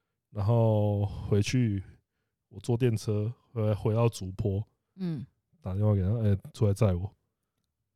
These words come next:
Speaker 2: <laughs> 你他妈去死！
Speaker 1: 真的是垃圾哦，就是
Speaker 2: <laughs> 所以今天要跟大家讲，就是中子通就是烂旅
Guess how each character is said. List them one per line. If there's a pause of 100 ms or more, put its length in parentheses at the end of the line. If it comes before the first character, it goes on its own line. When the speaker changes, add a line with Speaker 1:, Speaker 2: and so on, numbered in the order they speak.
(360)
Speaker 2:
<laughs>
你
他
妈
去
死！ (420)
Speaker 1:
真
的
是
垃
圾
哦， (400)
就
是
Speaker 2:
<laughs>
所
以
今
天
要
跟
大
家
讲，
就
是
中
子
通
就
是
烂
旅